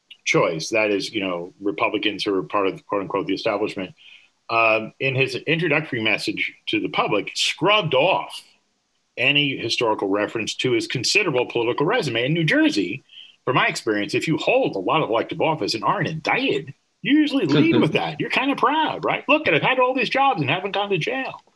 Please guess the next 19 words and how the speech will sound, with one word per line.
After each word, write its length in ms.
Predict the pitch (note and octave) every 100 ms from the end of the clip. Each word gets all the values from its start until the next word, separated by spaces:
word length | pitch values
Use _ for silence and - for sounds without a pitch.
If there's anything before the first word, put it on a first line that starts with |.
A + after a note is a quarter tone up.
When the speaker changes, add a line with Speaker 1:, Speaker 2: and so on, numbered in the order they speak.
| _ _ _ _ - - -
Speaker 2:
<laughs> 380 | D3 B2 G#2+ - - _ _ _ _ - - - _ _ _
But 140 | C3+ A#2+
he 120 | C#3
did, 160 | C#3 B2
and 520 | C#3 A2+ A#2+ B2 B2+ - B2+ -
it's 280 | D3 -
like 380 | D#3 D3 D3 C3
so 240 | - - D#3
many 220 | C3+ C3+
other 200 | C#3 C3+
elections 600 | G#2+ A2+ A2 B2+ A2 G2
in, 200 | G#2 F#2+ - - -
in 180 | A2 G#2
the 80 |
Republican 580 | F#2+ F#2+ A2+ G#2 A2+ A2
Party. 560 | - A#2+ G#2+ A2 - -
It's 180 | A#2+ A2+
all 180 | D3 D3
about 460 | C3 B2+ A#2+ A#2+